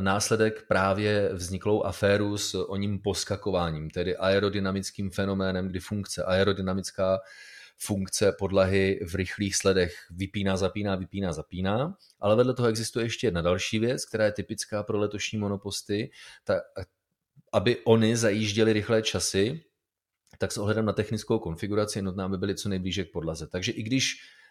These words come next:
aerodynamicky neposkakují, tak mají jiný problém, že jak jsou tuhá ta auta nízko k zemi, tak na hrbolatých tratích podlaha naráží, <clears throat> nebo i klidně během přejezdu přes obrubníky pilot prostě dostává rány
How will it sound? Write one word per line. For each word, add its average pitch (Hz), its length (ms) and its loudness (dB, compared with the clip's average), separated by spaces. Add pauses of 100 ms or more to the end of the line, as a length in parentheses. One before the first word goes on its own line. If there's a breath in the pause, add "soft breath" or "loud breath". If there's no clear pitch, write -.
(140)
aerodynamicky 113 800 4
neposkakují, 107 1080 -2 (360 loud breath)
tak 98 160 -2
mají 117 220 2
jiný 95 160 2
problém, 120 500 4
že 113 100 0
jak 113 140 2
jsou 117 220 -4 (140)
tuhá 95 360 4
ta 104 180 2
auta 101 420 0
nízko 104 460 0
k - 160 -4
zemi, 95 320 2
tak 101 160 0
na 95 120 0
hrbolatých 101 600 0
tratích 101 540 -4 (140)
podlaha 98 360 2
naráží, 95 800 0 (200)
<clears throat> 131 340 4 (460)
nebo 98 300 2
i 92 60 2
klidně 92 300 0
během 90 320 0
přejezdu 95 400 0
přes 92 220 -6
obrubníky 92 720 -4 (340 loud breath)
pilot 107 280 8
prostě 98 300 0
dostává 92 640 2
rány 87 440 2